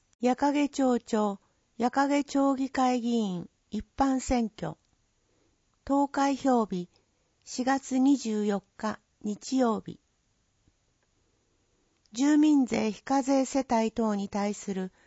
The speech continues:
臨時特別給付金、十万円給付。新型コロナウイルス関連情報。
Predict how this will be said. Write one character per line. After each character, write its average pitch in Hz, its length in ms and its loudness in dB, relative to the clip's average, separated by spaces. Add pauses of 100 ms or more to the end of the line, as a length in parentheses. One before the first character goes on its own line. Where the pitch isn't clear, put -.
(320)
臨 269 220 4
時 285 160 -2
特 262 260 0
別 262 300 -4
給 254 240 -2
付 226 240 -6
金、 220 320 -4 (440)
十 285 260 2
万 277 320 4
円 254 240 2
給 240 320 -2
付。 226 300 -2 (680)
新 294 320 2
型 262 300 2
コ 254 140 -2
ロ 285 120 2
ナ 285 160 4
ウ 269 100 4
イ 233 100 0
ル 220 120 -2
ス - 180 -12
関 262 300 0
連 262 260 2
情 214 280 0
報。 165 340 -10